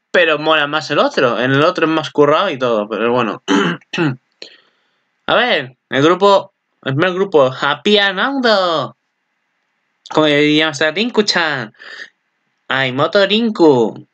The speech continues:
<clears throat> A ver, comparemos las cosas que nos vienen de una y de otra. Pues no nos viene mucho, la verdad, solo nos viene por encima, vale. Aquí nos pone Happy Around, una unidad formada alrededor, eh, por Rinko y Moto, una estudiante transferida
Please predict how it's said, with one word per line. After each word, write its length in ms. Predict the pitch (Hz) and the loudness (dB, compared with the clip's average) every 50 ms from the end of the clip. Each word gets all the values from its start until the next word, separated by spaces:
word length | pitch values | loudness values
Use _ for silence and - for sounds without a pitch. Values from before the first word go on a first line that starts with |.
| _ | _
<clears throat> 1600 | _ _ _ 180 208 - 196 202 185 - - _ - 180 175 156 135 131 135 - _ - - - - _ _ - - - _ - - | _ _ _ 0 0 2 2 -2 -2 -4 -8 _ -6 -4 -2 -2 -2 -4 -6 -10 _ -20 -20 -20 -20 _ _ -20 -20 -20 _ -6 -4
A 100 | 123 131 | 0 2
ver, 300 | 135 131 117 104 101 - _ _ _ _ _ _ - _ - _ _ | 2 2 0 -2 -6 -12 _ _ _ _ _ _ -20 _ -20 _ _
comparemos 560 | - 135 135 131 143 151 170 165 151 135 135 | -2 -2 0 2 2 2 2 0 0 -2 -4
las 120 | 135 131 | -4 -4
cosas 240 | 131 151 147 147 143 | -4 -4 -2 -2 -2
que 80 | 147 139 | -2 -2
nos 80 | 131 | -2
vienen 260 | 131 143 147 143 135 131 | 0 0 0 0 2 2
de 80 | 131 | 2
una 220 | 143 165 175 180 170 | 2 2 2 0 0
y 40 | |
de 120 | 143 120 117 | 0 0 -2
otra. 400 | 117 113 113 104 95 95 101 - | -2 -2 -4 -6 -8 -8 -10 -8
Pues 220 | - 104 113 - 117 | -6 -6 -6 -4 -4
no 160 | 117 135 156 | -2 -2 0
nos 160 | 160 143 127 | 0 -2 -2
viene 160 | 135 135 123 | -4 -4 -4
mucho, 340 | 123 127 123 127 - - 107 | -4 -6 -6 -6 -6 -4 -2
la 80 | 107 113 | -2 0
verdad, 240 | 117 123 123 120 | 0 0 0 -2
solo 240 | 117 - 135 139 143 | 0 0 0 2 2
nos 160 | 135 127 123 | 2 0 -2
viene 160 | 123 131 139 131 | 0 0 0 0
por 100 | 127 117 | 0 -2
encima, 400 | 110 107 104 117 113 104 92 92 | -4 -4 -4 -4 -4 -4 -4 -4
vale. 240 | 104 104 87 - - _ _ _ - - - - - - - _ _ _ | -4 -4 -4 -6 -10 _ _ _ -20 -20 -20 -20 -20 -20 -20 _ _ _
Aquí 240 | - - - 135 156 | -6 -6 -2 0 0
nos 160 | 156 147 139 | -2 -2 -2
pone 220 | 135 151 147 147 143 | -2 -2 -2 -2 0
Happy 220 | 147 185 202 233 214 | -2 -2 0 2 2
Around, 320 | 214 214 220 208 185 165 | 2 2 0 -2 -2 -2
una 180 | 151 160 190 214 | 0 0 0 0
unidad 380 | 208 202 202 208 208 208 202 | 0 0 0 2 0 0 -2
formada 320 | - 135 139 160 175 190 185 | -4 -6 -2 0 0 0 0
alrededor, 480 | 160 160 156 156 165 185 190 180 143 135 135 - _ _ _ _ _ _ _ - - | 0 0 0 2 2 0 0 -2 -6 -10 -14 -18 _ _ _ _ _ _ _ -6 -4
eh, 400 | 123 139 139 139 135 135 131 131 | -2 0 0 2 0 0 -2 0
por 240 | - 135 135 135 131 | 2 2 2 2 2
Rinko 320 | 139 165 180 185 - 180 | 2 0 0 0 2 2
y 60 | 170 160 | 2 2
Moto, 380 | 170 175 180 175 - 151 135 | 2 0 0 2 2 2 2
una 160 | 135 143 165 | 2 2 0
estudiante 320 | 175 175 180 170 170 170 165 | 0 -2 -2 -2 -2 -2 -6
transferida 560 | 160 156 - - 151 160 170 175 185 180 180 | -8 -8 -6 -4 0 0 2 2 2 0 -2